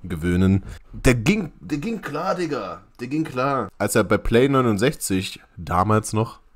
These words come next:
könnt ihr euch noch erinnern, als Bojan noch Play neunundsechzig hieß, ähm, hat er doch auch ein Feature gemacht bei ihm. Und da hat er da auch einen, eine, einen kompletten Zweizeiler recycelt, ne? Was war denn das nochmal?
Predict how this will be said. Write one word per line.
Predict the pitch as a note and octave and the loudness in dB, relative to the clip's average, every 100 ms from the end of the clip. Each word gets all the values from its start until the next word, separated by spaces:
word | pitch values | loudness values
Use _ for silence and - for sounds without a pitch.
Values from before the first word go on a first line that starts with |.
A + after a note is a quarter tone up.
| _ - - - | _ -20 -20 -16
könnt | F#2+ | -8
ihr | F#2+ | -6
euch | F#2+ | -4
noch | |
erinnern, | F2+ G#2+ G#2 | -4 -2 -2
als | F2+ F2 | -6 -8
Bojan | E2 F#2 G2+ G2+ | 0 4 6 6
noch | F2+ | 4
Play | - F#2+ | 4 4
neunundsechzig | F#2 F#2 F2 F#2 - F2 | 4 2 0 -2 -6 -10
hieß, | F2 F#2+ - _ - - - - - - - - - - - - - | -6 -8 -10 _ -20 -20 -20 -20 -20 -20 -18 -18 -20 -20 -20 -14 -2
ähm, | F#2+ F#2+ F#2+ | 2 2 6
hat | B2 | 6
er | B2 | 6
doch | B2 | 6
auch | A#2 - | 6 2
ein | C#3+ | 0
Feature | - F3+ F3+ | -2 2 4
gemacht | E3 D#3+ - - | 6 4 2 2
bei | C3+ | 2
ihm. | A2 E3 F#3+ A#3 - _ _ _ _ - | 4 0 0 -4 -12 _ _ _ _ 0
Und | A#2 | 6
da | C3 | 8
hat | |
er | D3+ | 8
da | D3 | 6
auch | D#3 | 2
einen, | F3+ C3 A#2 - | 0 -2 -2 -6
eine, | G2+ A2+ | -4 -2
einen | G#2+ F#2 G#2+ - | -2 -4 -8 -6
kompletten | B2 B2 D#3 C#3+ | -6 -2 -2 -4
Zweizeiler | - B2 F#3 - B2+ G#2 F#2+ E2+ | -2 -2 -2 0 0 2 -2 -4
recycelt, | F#2 G2 G#2+ F#2+ F#2 E2+ | -8 -4 -2 -2 -4 -8
ne? | F#2+ D3+ - _ _ _ _ _ _ _ _ _ _ _ _ - | -6 -8 -10 _ _ _ _ _ _ _ _ _ _ _ _ -18
Was | F#2+ | -4
war | A2+ | -2
denn | C#3 | 0
das | D3 - | 0 -2
nochmal? | G#3 C3 F#2 E2 E2+ | -8 -6 -6 -6 -10